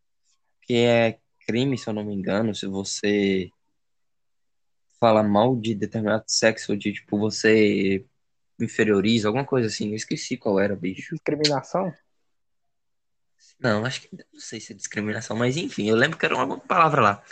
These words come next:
Speaker 1: E, tipo, velho, se você fala que um homem é lixo, você é muito pior, tá ligado? Claro, tem as suas exceções, mas, tipo assim,
Speaker 2: Não,
Speaker 1: a
Speaker 2: mas
Speaker 1: maioria
Speaker 2: homem
Speaker 1: dos
Speaker 2: é uma
Speaker 1: homens
Speaker 2: desgraça
Speaker 1: legais,
Speaker 2: mesmo.
Speaker 1: tipo, você ter se relacionado mal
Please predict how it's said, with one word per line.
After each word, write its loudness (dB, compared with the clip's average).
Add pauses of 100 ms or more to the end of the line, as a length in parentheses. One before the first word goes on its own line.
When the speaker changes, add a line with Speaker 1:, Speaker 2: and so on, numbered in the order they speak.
(440)
Speaker 1:
E, 0
tipo, -2 (960)
velho, 6
se -2
você 0
fala 2
que -6
um 0
homem 2
é 0
lixo, -2 (200)
você 4
é 6
muito 2
pior, 6 (680)
tá -4
ligado? 2
Claro, 0
tem 2
as 0
suas 2
exceções, -4
mas, -4
tipo -12
assim, -2 (380)
Speaker 2:
Não, 2
Speaker 1:
a 4
Speaker 2:
mas 6
Speaker 1:
maioria 8
Speaker 2:
homem 6
Speaker 1:
dos 4
Speaker 2:
é 6
uma 6
Speaker 1:
homens 4
Speaker 2:
desgraça 6
Speaker 1:
legais, 0
Speaker 2:
mesmo. -10
Speaker 1:
tipo, -2 (680)
você 4
ter 0
se -2
relacionado 2
mal 4